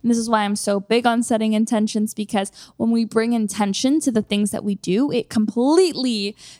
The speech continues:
changes the energy that we get back and how we show up. And every single day, if we approach life with that beautiful mindset of, like, "Wow, okay, a new day, a new blessing I get to do today.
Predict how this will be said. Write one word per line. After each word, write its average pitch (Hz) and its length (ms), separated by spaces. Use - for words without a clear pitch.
changes 240 760
the 214 160
energy 202 420
that 190 220
we 196 80
get - 320
back 190 340
and 196 100
how 196 280
we 196 160
show - 360
up. - 280
And 226 280
every 311 260
single 349 320
day, 247 220
if 262 120
we 233 120
approach 233 420
life 208 320
with 254 80
that 202 220
beautiful 285 400
mindset 214 500
of, 240 160
like, 208 320
"Wow, 208 360
okay, 220 220
a 202 60
new 240 260
day, 220 320
a 202 120
new 233 240
blessing 202 720
I 226 200
get 214 380
to 240 120
do 220 220
today. 214 800